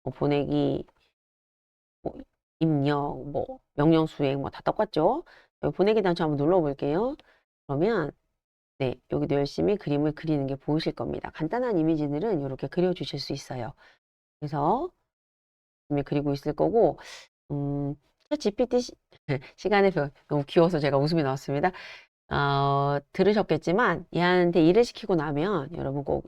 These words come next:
좀 어느 정도 시간에 텀을 두셔야 됩니다. 예쁘게 그려줘, 여러분. 어,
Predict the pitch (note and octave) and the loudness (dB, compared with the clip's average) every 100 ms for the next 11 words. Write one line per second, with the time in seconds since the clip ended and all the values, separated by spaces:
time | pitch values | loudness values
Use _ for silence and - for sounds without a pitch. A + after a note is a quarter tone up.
0 | _ C3+ C3+ - - _ _ _ _ D#3+ | _ -8 -8 -10 -16 _ _ _ _ 4
1 | F3+ D#3+ D#3 D3+ - A#3 F#3+ E3 G3 - | 4 4 -2 -2 -4 0 0 0 -2 -4
2 | A3+ A3 - D3+ E3 D3+ C3+ C3+ G#3 F4 | 0 0 -2 -2 0 0 -4 0 0 0
3 | _ _ _ _ _ _ _ - A#3+ C4+ | _ _ _ _ _ _ _ 0 6 6
4 | F#3+ D3 C#3+ C3+ C#3+ - D3 _ _ _ | 6 2 -2 -4 -4 -10 -16 _ _ _
5 | _ _ G#3 A#3 - | _ _ 4 4 2